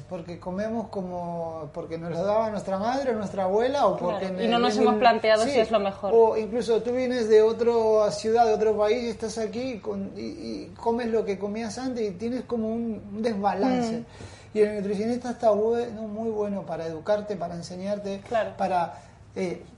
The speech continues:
Speaker 1: cargarte de un montón de, de, de nutrientes, porque nosotros no tenemos la capacidad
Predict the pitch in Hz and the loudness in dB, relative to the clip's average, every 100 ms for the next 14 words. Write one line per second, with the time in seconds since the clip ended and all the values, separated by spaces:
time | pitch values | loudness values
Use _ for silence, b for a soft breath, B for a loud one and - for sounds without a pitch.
0 | - 185 180 214 226 185 175 180 190 208 | -8 -4 2 2 2 0 -4 -2 -2 -4
1 | 202 214 220 214 185 165 160 160 - 175 | -4 -2 0 0 -2 -4 -6 -6 -4 0
2 | 190 190 180 202 262 247 190 143 190 175 | 2 0 -2 -4 -2 -4 -6 -8 -8 -6
3 | 190 196 247 262 254 220 240 240 214 - | -6 -6 -6 -6 -2 -2 -2 -4 -6 -6
4 | 190 185 185 180 175 - 180 190 220 254 | -6 -4 -4 -4 -6 -6 -4 0 0 0